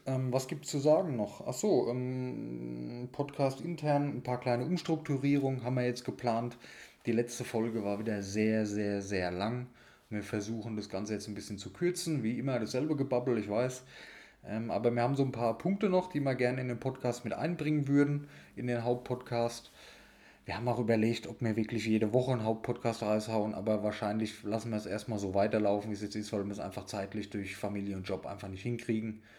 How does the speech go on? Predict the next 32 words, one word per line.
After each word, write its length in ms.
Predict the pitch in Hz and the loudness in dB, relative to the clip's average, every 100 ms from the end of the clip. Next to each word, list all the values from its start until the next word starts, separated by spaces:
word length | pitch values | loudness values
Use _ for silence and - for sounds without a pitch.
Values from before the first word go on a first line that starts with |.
| - - _ | -20 -20 _
Ne, 140 | - 107 | -6 -4
ich 140 | 107 | -4
kann 120 | 113 | -4
immer 220 | 104 113 113 | -4 -2 0
mal 160 | 107 | 0
hier 120 | 107 | 0
diesen 220 | 107 101 107 | -2 -2 -2
Minicast 460 | 117 113 113 110 | -2 0 0 -2
zwischen 220 | - 104 | -2 -2
reinschieben, 640 | 104 107 113 - 110 107 104 - - - - - | 2 2 0 -2 -4 -4 -6 -12 -20 -20 -20 -20
aber 600 | - 98 101 101 98 95 95 _ _ _ _ _ _ _ _ _ _ _ _ _ _ - | -10 -4 -2 0 -2 -6 -14 _ _ _ _ _ _ _ _ _ _ _ _ _ _ -20
ja, 200 | - 131 - - | -16 -16 -16 -10
wir 120 | 120 | -6
lassen 340 | 101 98 117 | -4 -4 -4
von 140 | 104 107 | -4 -4
den 100 | 107 | -2
Zeiten, 400 | 104 95 107 101 | -2 -2 -2 -4
wenn 80 | 98 | -4
wir 80 | |
es, 100 | 101 | -6
glaub 260 | - 87 95 | -4 -4 -4
ich, 80 | 92 | -8
erstmal 280 | - - 95 | -10 -10 -8
so 100 | 87 | -8
lassen. 300 | 82 - - - - - | -10 -14 -20 -20 -20 -12
Daniel 320 | - 139 190 165 | -2 0 2 2
ist 100 | 147 | 0
viel 260 | 165 185 | -2 0
am 200 | 131 117 | 0 2
Werkeln 340 | 117 156 175 165 | 0 2 2 2
zu 220 | 156 135 | 2 4
Hause, 420 | 131 175 190 214 | 4 2 2 -2